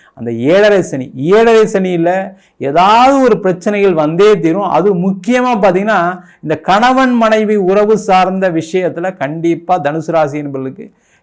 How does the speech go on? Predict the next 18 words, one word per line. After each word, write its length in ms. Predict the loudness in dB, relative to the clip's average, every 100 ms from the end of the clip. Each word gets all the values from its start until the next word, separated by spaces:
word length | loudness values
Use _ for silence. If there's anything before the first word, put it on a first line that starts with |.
| _
கடந்த 440 | -2 -2 0 0
காலகட்டத்துல 580 | 2 2 2 0 0 -2
பிரச்சனைகள் 480 | -2 -6 -4 -4 -4
நிறைய 260 | -2 -2
இருந்திருக்கும். 500 | -2 -2 -6 -8 -10 -14 _ _
அந்த 220 | -6 -4
பிரச்சனைகளுக்கு 720 | -2 -4 -2 0 2 2 4 2
எல்லாத்துக்குமே 720 | 4 4 2 0 -2 0 -2
முற்றுப்புள்ளி 680 | -2 -2 -2 0 0 0 2
வைக்கக்கூடிய 680 | 2 2 -2 -2 -2 0 0
ஒரு 120 | 0
அற்புதமான 880 | -2 -2 -4 0 0 2 2 0 -2
ஆண்டாக 400 | 0 0 0 -4
இந்த 140 | -6
தமிழ் 240 | -8 -8 -10
புத்தாண்டு 380 | -10 -10 -10
இருக்க 200 | -10 -14
போகுது. 280 | -14 -18 -20